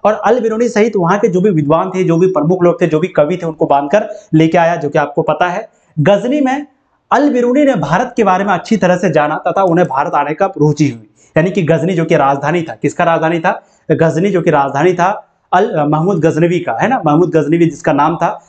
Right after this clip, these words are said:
तो वो उसका राजधानी, जैसे हर राजा का राजधानी होता है, जैसे हम लोगों ने मौर्य वंश के बारे में देखा, पाटलिपुत्र राजधानी, राजगृह राजधानी, पाटलिपुत्र राजधानी, है ना, तो ठीक वैसे ही जो है, जो महमूद गजनवी था, तो उनका राजधानी का नाम था गजनी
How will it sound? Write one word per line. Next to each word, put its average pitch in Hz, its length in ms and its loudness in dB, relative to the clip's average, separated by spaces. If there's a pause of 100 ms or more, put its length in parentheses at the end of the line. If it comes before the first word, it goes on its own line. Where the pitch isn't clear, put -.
(180)
तो 170 60 4
वो 208 380 2
उसका 185 200 0
राजधानी, 156 380 0
जैसे 156 200 -2
हर 151 140 -2
राजा 156 240 2
का 160 100 -2
राजधानी 147 360 0
होता 151 200 0
है, 180 100 -2
जैसे 139 180 -4
हम 139 80 0
लोगों 143 140 0
ने 147 120 2 (280)
मौर्य 156 240 2
वंश 151 160 -4
के 160 100 0
बारे 147 180 2
में 147 100 0
देखा, 143 240 0
पाटलिपुत्र 139 520 -2
राजधानी, 139 320 0
राजगृह 143 400 0
राजधानी, 139 340 0
पाटलिपुत्र 139 500 -2
राजधानी, 139 540 0 (200)
है 185 80 0
ना, - 100 -6 (240)
तो 208 60 4
ठीक 240 260 0
वैसे 202 260 0
ही 240 200 2
जो 185 140 2
है, 214 280 -2 (180)
जो 180 80 4
महमूद 165 280 0
गजनवी 170 360 2
था, 190 160 0
तो 175 80 0
उनका 165 180 2
राजधानी 151 360 0
का 180 80 0
नाम 151 160 -2
था 185 100 -2
गजनी 165 520 0